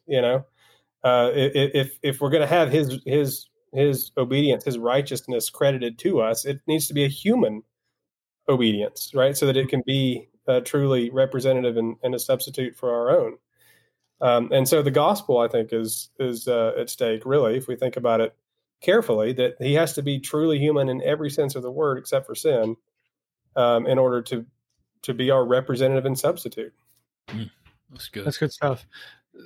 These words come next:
Speaker 3: So for those who, who want to dig into this topic more, um, I guess, number one, tell me,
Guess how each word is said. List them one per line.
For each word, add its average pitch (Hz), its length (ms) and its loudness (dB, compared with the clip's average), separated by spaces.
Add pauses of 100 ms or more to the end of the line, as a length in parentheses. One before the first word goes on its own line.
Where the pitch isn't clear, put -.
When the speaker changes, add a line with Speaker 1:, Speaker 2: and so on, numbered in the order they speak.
Speaker 3:
So 180 800 0
for - 180 0
those 196 240 4
who, 170 320 2
who 156 220 -2
want 135 360 0
to 135 440 -2 (480)
dig 147 260 2
into 147 200 2
this 131 120 0
topic 135 400 0
more, 131 460 0 (580)
um, 127 440 -4
I 143 100 -6
guess, 139 180 0
number 160 180 2
one, 156 440 2
tell 175 180 2
me, 170 280 0